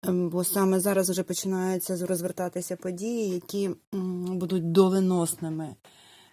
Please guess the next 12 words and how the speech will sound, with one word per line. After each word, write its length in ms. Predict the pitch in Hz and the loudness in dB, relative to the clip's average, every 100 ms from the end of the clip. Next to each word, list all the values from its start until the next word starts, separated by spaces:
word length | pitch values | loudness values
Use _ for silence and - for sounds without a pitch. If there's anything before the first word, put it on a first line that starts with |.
| _ | _
е, 180 | 151 156 | -14 -12
для 500 | - 151 165 156 151 165 | -10 -6 -4 -4 -8 -4
міст 320 | 175 160 - | -4 -4 -4
нашої 460 | 165 156 - 160 | -6 -6 -6 -6
України 640 | 151 - 170 180 277 247 180 | -6 -6 -4 -4 -4 -4 -4
та 200 | 160 156 | -6 -6
для 140 | 160 | -8
самої 440 | 160 180 180 175 | -4 -2 -2 -2
України. 640 | 151 151 156 151 143 160 - - _ - - _ _ - | -6 -8 -10 -10 -10 -10 -14 -18 _ -20 -20 _ _ -16
Чому? 680 | - 190 190 220 269 311 - - | -6 -4 -2 -2 -4 -6 -10 -12
Тому 320 | 190 185 190 | -6 -2 -2
що 400 | 185 - 190 185 | -4 -6 -4 -6